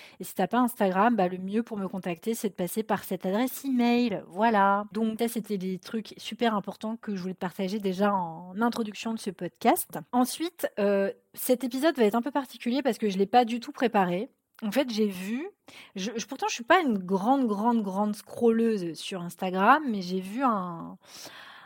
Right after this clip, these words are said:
un reel, euh, passer où on voyait une jeune femme, euh, qui disait, en gros, euh, euh, en gros, « Tu ne seras pas plus heureuse quand tu n'auras plus d'acné,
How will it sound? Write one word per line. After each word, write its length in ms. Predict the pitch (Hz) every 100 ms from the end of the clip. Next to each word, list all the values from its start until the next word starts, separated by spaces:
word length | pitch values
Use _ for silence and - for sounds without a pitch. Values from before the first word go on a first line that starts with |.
| -
un 200 | 214 202
reel, 600 | 185 214 262 302 190 156 -
euh, 200 | 175 175
passer 800 | 165 202 196 - 233 269 285 277 -
où 220 | 220 220
on 40 |
voyait 500 | 190 190 202 254 269
une 180 | 233 190
jeune 220 | 185 185
femme, 560 | - 208 226 269 277 277 -
euh, 180 | 180 180
qui 380 | _ - 214 226
disait, 680 | 202 196 185 185 208 233 233
en 100 | 180
gros, 540 | 170 175 190 226 233 196
euh, 260 | 165 165 - - - - 175
euh, 600 | 165 160 156 151 151 151 -
en 120 | - 190
gros, « 560 | 175 185 226 247 262 _ _ _
Tu 440 | - 240 247 262 254
ne 120 | 233
seras 200 | - 208
pas 140 | 202
plus 220 | 196 208 190
heureuse 240 | 202 202
quand 140 | 196
tu 120 | 180 185
n'auras 240 | 185 175
plus 140 | -
d'acné, 560 | 175 165 196 214 233 254